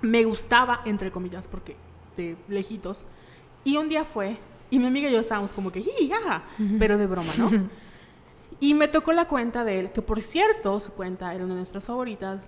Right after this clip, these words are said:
Speaker 1: y nosotros hacíamos muy bien el trabajo y todo muy bien, y fue,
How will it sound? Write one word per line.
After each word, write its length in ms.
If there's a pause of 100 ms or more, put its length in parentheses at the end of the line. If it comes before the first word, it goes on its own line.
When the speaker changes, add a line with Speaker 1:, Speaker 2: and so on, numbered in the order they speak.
(160)
Speaker 1:
y 440
nosotros 360
hacíamos 260
muy 140
bien 160
el 60
trabajo 260
y 20
todo 140
muy 100
bien, 220
y 100
fue, 320